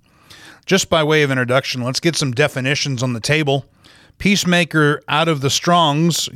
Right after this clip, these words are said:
Greek lexicon identification number fifteen fifteen, simply a word that means, uh, pacifying, or, uh, it's a, it's a prosperity word. It means quietness and rest.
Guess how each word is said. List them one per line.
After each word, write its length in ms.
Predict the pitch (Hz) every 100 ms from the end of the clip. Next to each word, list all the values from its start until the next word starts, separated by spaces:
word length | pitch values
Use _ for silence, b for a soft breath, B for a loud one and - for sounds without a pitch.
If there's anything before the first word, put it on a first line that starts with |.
| 110
Greek 360 | 143 160 -
lexicon 880 | 135 147 - 147 147 139 131 131 - -
identification 720 | 131 127 139 117 156 156 139
number 260 | 135 120 113
fifteen 540 | 170 - - 160 135
fifteen, 840 | - 156 - - 160 123 104 117 123 B B B B B
simply 360 | - 196 185 175
a 60 |
word 240 | 156 170 151
that 100 | 156
means, 540 | 151 147 139 113 - b b b b b b -
uh, 540 | 127 120 117 120 117
pacifying, 1080 | - - 175 - 143 - 143 131 107 73 73 - _ _ _ _ - b b
or, 640 | - 139 135 127 120 117 131
uh, 500 | 123 117 113 110 107 - _ _ -
it's 480 | 127 120 143 -
a, 240 | 135 123 147
it's 140 | -
a 140 | 127 110
prosperity 880 | - 156 151 - - 185 175 147 131
word. 300 | 120 113 120
It 80 |
means 240 | 127 113 -
quietness 840 | - 165 165 170 175 175 175 -
and 240 | 123 113 123
rest. 520 | 160 170 - -